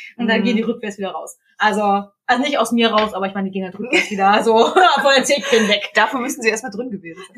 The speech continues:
Speaker 1: Richtig,
Speaker 2: Oh.
Speaker 1: müssen die meist sein, nicht, weil sowieso nicht. Ich habe auch ein bisschen, äh, Anspruch. Also wir müssen zumindest mal fifa zwei gespielt haben. Nein, Quatsch.
Speaker 2: <laughs> Also fifa zwei muss schon drin sein.
Speaker 1: Ja.
Speaker 2: Ah, drin.
Speaker 1: <laughs> Nicht in mir. Wir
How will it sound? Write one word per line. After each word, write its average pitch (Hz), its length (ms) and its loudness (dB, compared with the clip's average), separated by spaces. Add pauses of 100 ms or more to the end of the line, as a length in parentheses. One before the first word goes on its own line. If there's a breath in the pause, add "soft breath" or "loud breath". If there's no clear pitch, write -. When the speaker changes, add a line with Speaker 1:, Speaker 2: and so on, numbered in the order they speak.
Speaker 1:
Richtig, 359 320 -2
Speaker 2:
Oh. 254 60 -2
Speaker 1:
müssen 269 240 -2
die 277 80 -4
meist 247 180 2
sein, 240 140 0
nicht, 311 340 -4
weil 294 200 0
sowieso - 340 -2
nicht. - 240 -14 (240)
Ich 208 120 -8
habe 285 140 2
auch 254 80 2
ein 233 100 -10
bisschen, 233 360 -6
äh, - 40 -18
Anspruch. 196 540 -10 (880)
Also 208 180 -6
wir 220 40 0
müssen 233 280 -4
zumindest 269 300 -6
mal 285 140 -2
fifa 247 240 -4
zwei 220 200 0
gespielt 202 240 -8
haben. 185 100 -6
Nein, 196 120 -6
Quatsch. 202 300 -10
Speaker 2:
<laughs> 320 160 -2 (760 loud breath)
Also 180 200 -12
fifa 196 260 -10
zwei 196 200 -6
muss 196 180 -10
schon 196 140 -16
drin 196 160 -10
sein. 170 160 -12
Speaker 1:
Ja. 220 180 -4
Speaker 2:
Ah, 302 220 2
drin. 277 180 0
Speaker 1:
<laughs> 359 320 2
Nicht 403 260 -6 (140)
in 320 60 -8
mir. 330 280 0
Wir 392 300 -8